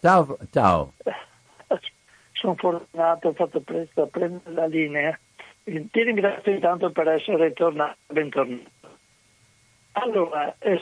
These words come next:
Speaker 2: sì, ho sentito il vostro discorso e ho grosse perplessità. Grosse perplessità nel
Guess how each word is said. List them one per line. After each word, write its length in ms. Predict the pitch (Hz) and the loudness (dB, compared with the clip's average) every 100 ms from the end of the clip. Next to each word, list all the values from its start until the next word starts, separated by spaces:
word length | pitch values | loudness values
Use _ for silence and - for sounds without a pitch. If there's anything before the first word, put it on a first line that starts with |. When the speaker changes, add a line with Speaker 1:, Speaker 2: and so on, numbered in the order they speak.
| - | 0
Speaker 2:
sì, 100 | 214 | 0
ho 100 | 180 | 2
sentito 440 | 208 175 - 180 | 0 -2 -6 -2
il 80 | 180 | 0
vostro 420 | 170 - - 170 | 0 -4 -6 -6
discorso 920 | 156 139 - - _ - 208 214 - - | -6 -10 -12 -20 _ -2 2 4 2 0
e 680 | 175 170 160 160 156 147 _ _ _ _ _ _ _ _ _ _ - | -2 0 -2 -2 -2 -4 _ _ _ _ _ _ _ _ _ _ -2
ho 120 | 196 170 | 0 2
grosse 440 | 185 180 - 185 | 4 2 2 0
perplessità. 880 | 170 147 - 160 - 165 139 131 131 _ - | 0 -2 -2 -4 -2 -4 -4 -4 -6 _ -4
Grosse 340 | 208 202 208 | -2 2 0
perplessità 800 | 180 165 - 180 - 160 - 175 | 0 -2 2 0 2 -2 2 0
nel 240 | 190 175 | 2 -2